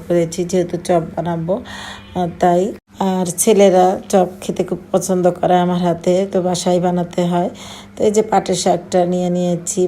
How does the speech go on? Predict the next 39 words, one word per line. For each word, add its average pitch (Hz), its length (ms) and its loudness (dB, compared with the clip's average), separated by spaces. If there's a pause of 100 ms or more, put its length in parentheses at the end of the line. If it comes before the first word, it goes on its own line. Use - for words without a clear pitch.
আর 165 500 0
ছোট 185 260 -8
মেয়েটা 180 420 -2 (100)
তো 180 80 0
ছোট, 175 340 -4
ও 180 280 0
রোজা 175 240 0
রাখতে 170 340 0
পারে 175 280 -2
না, 175 200 -6 (480)
ওর 180 180 2
জন্য 175 380 0
ভাত 170 280 -2
বসিয়ে 175 360 0
দিয়েছি। 175 640 0 (140)
আবার 175 240 2
এই 175 120 2
যে, 175 200 -2 (200)
আহ, 175 240 -2
হাঁসের 170 400 0
মাংস, 175 360 -4
গরুর 175 480 0
মাংস, 170 420 -6 (680)
তারপরে 180 380 4
যে 175 140 0
পেঁয়াজ 175 560 2 (200)
কিছু - 180 -6
কুচি 196 300 -4
করে 180 260 2
রে-, 175 320 0
রেখেছি, 175 640 -4
আবার 175 260 -2
কিছু - 300 -8
আবার 175 200 -2
আস্ত 175 240 -4
রেখেছি। 175 560 -4 (520)
আর 190 240 4
এই 185 180 2
যে, 190 280 -4